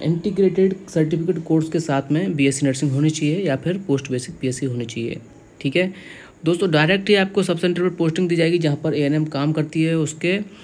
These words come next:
supervision में आप वहाँ पर काम करेंगे। ठीक है, दूसरी बात eligibility criteria देख लीजिए दोस्तों, इसमें post basic बीएससी nursing वाले candidate और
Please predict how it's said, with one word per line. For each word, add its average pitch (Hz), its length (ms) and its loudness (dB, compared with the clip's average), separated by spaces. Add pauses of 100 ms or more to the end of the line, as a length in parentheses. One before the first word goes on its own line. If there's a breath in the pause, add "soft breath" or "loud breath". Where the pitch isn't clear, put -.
(220 loud breath)
supervision 147 500 2
में 151 120 6
आप 135 240 0
वहाँ 127 120 -4
पर 185 100 -2
काम 123 300 -4
करेंगे। 120 420 -4 (340)
ठीक 147 160 -2
है, 202 140 -2 (500 loud breath)
दूसरी 165 220 4
बात 196 240 4
eligibility 175 440 6
criteria 170 320 4
देख 165 140 4
लीजिए 175 140 6
दोस्तों, 175 580 0 (140)
इसमें 185 340 2
post 170 300 0
basic 175 240 0
बीएससी 165 260 0
nursing 170 220 0
वाले 160 160 2
candidate 165 520 2
और 156 220 -2